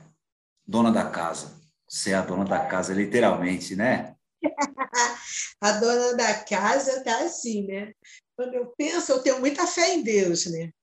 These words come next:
Speaker 2: Aí eu tenho muita fé em Deus. Se tiver que acontecer alguma coisa, vai acontecer. Aí,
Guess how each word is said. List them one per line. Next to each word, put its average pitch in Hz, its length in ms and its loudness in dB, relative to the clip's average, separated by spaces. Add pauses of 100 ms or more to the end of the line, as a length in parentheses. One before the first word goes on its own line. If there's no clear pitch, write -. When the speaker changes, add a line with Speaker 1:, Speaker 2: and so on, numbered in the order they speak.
(300)
Speaker 2:
Aí 262 500 -2
eu 269 140 -8
tenho 240 180 -4
muita 277 240 -4
fé 277 240 2
em 233 120 -8
Deus. 262 280 -2
Se - 160 -14
tiver 285 280 -4
que 302 100 -6
acontecer 277 480 -4
alguma 254 440 -8
coisa, 240 440 -8
vai 214 260 -6
acontecer. 208 680 -8 (720)
Aí, 339 460 2